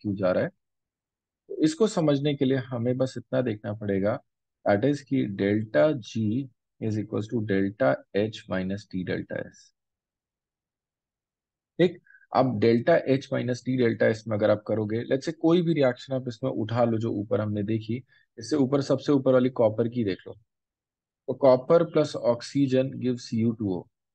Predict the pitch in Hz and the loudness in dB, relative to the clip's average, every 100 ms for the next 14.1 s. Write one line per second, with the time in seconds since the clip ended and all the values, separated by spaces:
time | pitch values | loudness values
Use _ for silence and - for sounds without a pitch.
0 | _ _ - 101 - 131 131 123 117 107 | _ _ -4 -2 -2 -2 -2 -2 -4 -6
1 | - 110 120 117 117 - 117 123 110 101 | -8 -6 -4 -4 -6 -4 -4 -2 -2 -4
2 | 147 _ _ _ _ 123 170 160 160 147 | -4 _ _ _ _ -4 0 2 2 2
3 | 135 139 160 156 143 143 135 117 117 123 | 2 0 -2 0 0 0 -2 -2 -2 -4
4 | - 113 110 - 151 143 127 107 110 113 | -6 -2 -2 -2 -2 -2 -2 -4 -4 -4
5 | 131 127 _ _ - 107 110 131 131 139 | -4 -10 _ _ -2 -2 0 0 2 2
6 | 151 - 117 107 101 117 107 120 123 - | -2 -6 -4 -2 2 4 4 2 -2 -18
7 | - _ _ 117 110 117 104 113 123 117 | -20 _ _ -6 -2 2 2 2 0 0
8 | 101 117 - _ _ _ 107 107 131 - | 2 0 -2 _ _ _ 0 2 0 0
9 | 131 139 147 151 147 - 131 127 123 110 | 0 0 0 0 0 0 0 0 -2 -2
10 | 107 110 127 117 107 104 104 110 - 104 | -4 -4 -6 -4 -2 -2 -4 -4 -4 -4
11 | 107 95 95 107 107 117 - 92 95 92 | -4 -4 -2 -2 -2 -2 0 0 0 -4
12 | 90 104 127 _ _ _ 113 - 165 143 | -4 -4 -6 _ _ _ -2 0 0 0
13 | 107 110 107 107 - 107 110 113 120 165 | 2 4 4 2 -6 -4 0 2 2 2